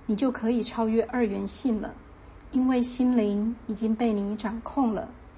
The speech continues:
即使他想哭，也会先征得你的同意。有事情要痛哭，我可以哭泣吗？是的，否则人们会以为你疯了。来吧，哭一下吧。有的时候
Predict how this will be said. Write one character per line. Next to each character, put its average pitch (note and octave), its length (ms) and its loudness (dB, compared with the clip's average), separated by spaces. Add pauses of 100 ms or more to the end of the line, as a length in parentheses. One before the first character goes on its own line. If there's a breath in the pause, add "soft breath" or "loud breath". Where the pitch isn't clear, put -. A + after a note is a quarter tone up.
(220 loud breath)
即 - 160 -6
使 A3 380 -4
他 - 180 -6
想 - 300 -4
哭， B3 340 -2 (600 loud breath)
也 G#3+ 120 2
会 G#3+ 180 2
先 G#3+ 360 0
征 A#3 240 4
得 G3+ 220 -2
你 G#3 120 0
的 G3+ 120 -4
同 G#3 340 -2
意。 A#3 180 0 (600 loud breath)
有 G3+ 140 0
事 - 180 0
情 A#3 220 2
要 A3+ 120 4
痛 A3 280 0
哭， A3+ 420 0 (220)
我 G#3 100 -2
可 A3+ 240 -2
以 B3+ 100 4
哭 A#3+ 220 -2
泣 B3 240 2
吗？ G#3+ 260 2 (440)
是 - 280 -4
的， - 140 -12 (500 loud breath)
否 - 160 -2
则 A#3+ 160 2
人 B3 220 6
们 C#4 280 8
会 C#4+ 200 6
以 A3 200 2
为 G3+ 400 -2 (220)
你 G#3 140 -2
疯 A#3+ 420 4
了。 G#3+ 160 0 (400 loud breath)
来 G3+ 200 -2
吧， A#3 240 -2 (440)
哭 B3+ 220 -2
一 A#3 80 2
下 A3 240 -2
吧。 - 180 -10 (760 loud breath)
有 A3 120 2
的 A3+ 140 4
时 A#3 220 0
候 B3 320 2